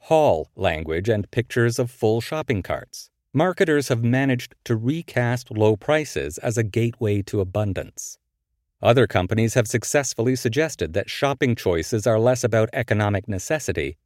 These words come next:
and more about getting more. No Frills,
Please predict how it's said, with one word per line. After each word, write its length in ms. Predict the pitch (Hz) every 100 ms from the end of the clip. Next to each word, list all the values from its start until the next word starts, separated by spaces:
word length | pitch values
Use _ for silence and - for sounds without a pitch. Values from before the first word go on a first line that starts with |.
| _
and 160 | 117 117
more 480 | 135 170 110 85 117
about 300 | 131 123 120
getting 400 | 127 147 139 87
more. 400 | 80 67 - - _ _ _ _ _ _
No 320 | 117 123 156
Frills, 500 | 156 101 78 - -